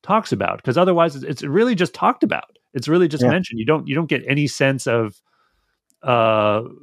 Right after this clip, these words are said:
Speaker 1: from, from anyone other than him that this really is such a great moment. You just see this thing, like, you know, you, you just like to see her, uh, say something or have some part of her character or her backstory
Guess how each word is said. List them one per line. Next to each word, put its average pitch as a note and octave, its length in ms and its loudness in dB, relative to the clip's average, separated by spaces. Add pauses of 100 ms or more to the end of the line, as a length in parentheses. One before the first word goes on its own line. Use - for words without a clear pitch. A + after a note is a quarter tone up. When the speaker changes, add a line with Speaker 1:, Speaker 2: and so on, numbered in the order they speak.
(200)
Speaker 1:
from, C3 320 -2
from B2+ 240 -2
anyone B2+ 320 0
other A#2 200 0
than A2 120 -2
him C#3 300 0
that A2 140 -4
this C3+ 220 -4
really B2 380 0
is A2+ 200 -2
such - 180 -8
a A#2 60 -2
great A2+ 320 -4
moment. G#2+ 360 0
You G#2+ 100 -8
just G2 180 -6
see A#2 100 -4
this G#2+ 180 -6
thing, A#2+ 400 -2 (320)
like, C3+ 320 -2 (200)
you D3+ 200 -8
know, B2 200 2
you, A2 260 -4
you C#3 120 -6
just C3+ 180 -10
like C#3 160 0
to B2+ 80 -6
see C#3 240 -2
her, C3 520 2
uh, C#3+ 40 -12 (420)
say E3+ 320 -2
something D#3 420 0
or A2+ 120 0
have A#2 200 -2
some B2 220 -4
part C3 320 -4
of A#2+ 100 -6
her B2+ 120 -8
character A2+ 540 -4
or G2+ 180 -10
her F#2+ 120 -10
backstory G#2 880 -6